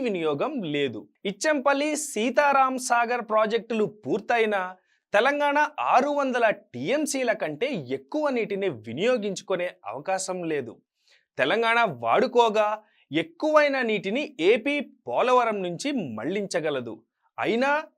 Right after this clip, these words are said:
ఈ ప్రాజెక్ట్ వివాదం చేయటం ద్వారా సెంటిమెంటు రగిలించాలని బీఆర్ఎస్ పెద్దలు ప్రయత్నిస్తున్నారు. వర్షాలు పడక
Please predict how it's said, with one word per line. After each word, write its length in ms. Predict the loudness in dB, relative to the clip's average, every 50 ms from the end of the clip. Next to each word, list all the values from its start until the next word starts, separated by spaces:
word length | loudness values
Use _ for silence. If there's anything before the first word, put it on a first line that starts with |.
| -4 -2 0
ఈ 20 | 0 -2 -2 -4 -4
ప్రాజెక్ట్ 540 | 0 2 2 2 2 0 -4 -6 -8 -12 -14 -12 -8 -6
వివాదం 440 | -2 2 4 4 6 6 4 0 -2 -2 -4 -4
చేయటం 320 | -4 -4 -2 -2 -4 -6 -6 -4
ద్వారా 280 | -2 -2 0 0 0 -2 -4 -6 -10 _ _ _ _ _ _ _ _ _ _ _
సెంటిమెంటు 680 | -6 -2 0 0 0 0 0 0 2 2 2 2 2 0 0 0 0 -2
రగిలించాలని 760 | -2 0 2 2 2 2 0 0 0 0 0 0 -2 -2 -2 -2 -4 -4 -4
బీఆర్ఎస్ 500 | -2 0 2 2 2 2 0 -2 -4 -6 -8
పెద్దలు 300 | -8 -6 -4 -4 -4 -4 -4 -8 _ _
ప్రయత్నిస్తున్నారు. 920 | -4 -2 -2 -2 -4 -6 -6 -6 -6 -6 -6 -6 -4 -4 -4 -6 -8 -10 -14 _ _ _ _ _ _ _ _ _ -8
వర్షాలు 540 | 0 0 0 2 2 2 4 4 4 4 2 0 0
పడక 260 | 0 -2 0 -2